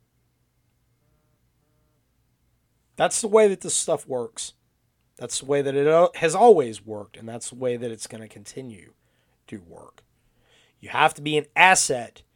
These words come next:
to your community, not a detriment. Let them be the ones that wanna burn the world down. By their hands,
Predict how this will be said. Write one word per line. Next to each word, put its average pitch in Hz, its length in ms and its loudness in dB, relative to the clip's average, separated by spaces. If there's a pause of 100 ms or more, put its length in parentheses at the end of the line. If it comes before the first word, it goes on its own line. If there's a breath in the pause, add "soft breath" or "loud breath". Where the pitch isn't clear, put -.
(300)
to 131 100 -10
your 120 160 -10
community, 110 520 -14
not 110 260 -14
a 113 60 -10
detriment. - 560 -14 (1080)
Let 147 360 -4
them 160 520 2
be 135 180 -6
the 123 100 -8
ones 117 480 -12
that 117 100 -14
wanna 113 280 -12
burn 110 320 -12
the 107 60 -12
world 104 380 -12
down. 92 340 -20 (1600)
By 110 200 -14
their 143 180 -2
hands, 139 760 -8